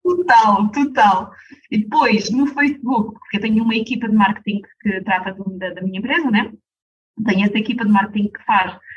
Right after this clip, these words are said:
as publicações, como eles estavam no grupo do WhatsApp,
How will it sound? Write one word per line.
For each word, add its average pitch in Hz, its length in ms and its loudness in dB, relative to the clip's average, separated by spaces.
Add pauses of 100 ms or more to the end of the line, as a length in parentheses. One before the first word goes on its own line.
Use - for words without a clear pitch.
(200)
as 208 120 0
publicações, 262 600 -2
como 302 200 2
eles 339 220 0
estavam 208 400 0
no 214 140 4
grupo 269 380 0
do 196 160 -8
WhatsApp, 262 520 -2